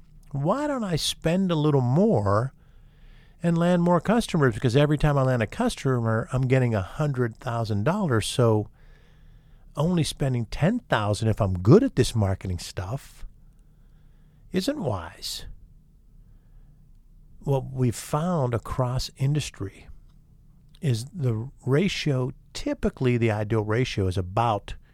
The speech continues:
three-to-one, because if it's ten-to-one, you're most likely leaving money and customers on the table,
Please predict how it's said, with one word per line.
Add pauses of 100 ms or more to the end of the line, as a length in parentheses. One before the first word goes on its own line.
(380)
three-to-one, (460)
because
if
it's
ten-to-one,
you're
most
likely
leaving
money
and
customers
on
the
table,